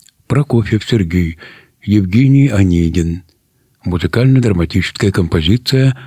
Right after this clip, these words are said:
по роману Пушкина «Два диска». Прокофьев Сергей, Гамлет, музыка к спектаклю. Расцветай, могучий край, симфоническая песнь,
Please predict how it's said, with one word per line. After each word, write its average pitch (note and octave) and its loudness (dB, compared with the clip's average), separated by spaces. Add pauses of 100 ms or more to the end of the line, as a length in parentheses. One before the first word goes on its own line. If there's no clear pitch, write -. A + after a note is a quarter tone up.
(180)
по - -2
роману E2 -2
Пушкина D#2+ -6 (400)
«Два F2+ -2
диска». D#2+ -8 (1120)
Прокофьев G#2+ -2
Сергей, F#2 -2 (280)
Гамлет, F2 -2 (300)
музыка F#2 0
к - -6
спектаклю. E2+ -4 (460)
Расцветай, F#2+ 0
могучий F#2 -2
край, E2 -4 (480)
симфоническая F#2+ 0
песнь, E2 -6